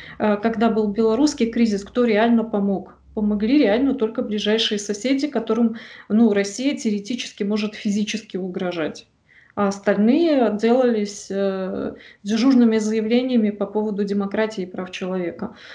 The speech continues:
Ровно то же самое будет происходить и здесь. Да, да, не одобряем, да, но «Северный поток» нужен, нужен, нефть нужна, нужна,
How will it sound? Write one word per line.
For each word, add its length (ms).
Ровно 360
то 120
же 120
самое 340
будет 300
происходить 560
и 40
здесь. 460
Да, 400
да, 240
не 120
одобряем, 680
да, 200
но 140
«Северный 420
поток» 380
нужен, 360
нужен, 320
нефть 240
нужна, 340
нужна, 460